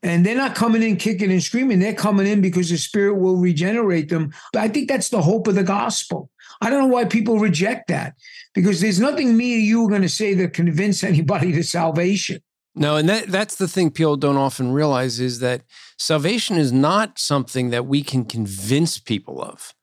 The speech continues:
Speaker 2: That's a, a mistake that a lot of people make in thinking that, "Well, if I just, if I just say the right things,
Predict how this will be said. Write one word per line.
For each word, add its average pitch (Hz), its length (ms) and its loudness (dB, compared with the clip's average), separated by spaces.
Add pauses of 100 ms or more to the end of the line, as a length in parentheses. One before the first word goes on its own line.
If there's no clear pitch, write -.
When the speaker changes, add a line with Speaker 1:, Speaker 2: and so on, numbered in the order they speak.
(160)
Speaker 2:
That's 170 220 -4
a, 175 120 2
a 151 120 0
mistake 170 460 0
that 151 120 2
a 135 40 0
lot 143 240 2
of 147 80 -6
people 147 300 -2
make 139 440 0
in 123 180 -4
thinking 139 440 0
that, 131 180 -2
"Well, 135 80 -2
if 123 140 -4
I 170 80 0
just, 170 320 -2
if - 100 -6
I 165 100 -2
just 170 220 0
say 180 180 0
the 156 120 2
right 156 240 0
things, 120 580 -2